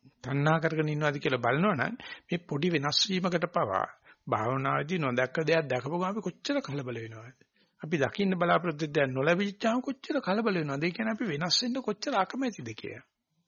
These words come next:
ඒ නිසා අපි ඒකේ ඉවතම අවධාන කියලා තමයි අනිමිත්ත චේතෝ සමාධිය කියලා කියන්නේ. කිසිම අරමුණක් නැහැ. නමුත් ඒක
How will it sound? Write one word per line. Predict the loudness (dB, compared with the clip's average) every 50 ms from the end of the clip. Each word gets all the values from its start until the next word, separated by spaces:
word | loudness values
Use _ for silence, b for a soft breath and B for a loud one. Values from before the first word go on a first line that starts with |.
| _ _ _ _ _ -8 0
ඒ | 2 4
නිසා | 4 4 4 2 2
අපි | 2 2 2 2
ඒකේ | 2 2 0 0 -2 -2 -2 -2 -4 -6 B B B B B B
ඉවතම | -2 2 2 2 2 2 2 2 4 4 4 2
අවධාන | 2 0 0 0 2 2 2 2 2
කියලා | 2 2 2 0 2
තමයි | 2 0 -2 0 0 0
අනිමිත්ත | 0 0 2 2 2 2 2 0 0 -2 -2
චේතෝ | -2 -2 -2 -4 -4 -4 -4 -4
සමාධිය | -2 -2 -2 -2 -2 -2 -4 -6
කියලා | -6 -6 -8 -6
කියන්නේ. | -4 -2 0 0 0
කිසිම | 0 -2 -6 -6 -6 -6 -4 -2
අරමුණක් | -2 -2 -2 -2 -2 0 0 -2 -2 -2 -2
නැහැ. | -2 -2 -2 -4 -6 -8 -10 -14 B B B B B
නමුත් | B 0 2 2 2 0 0
ඒක | -2 0 2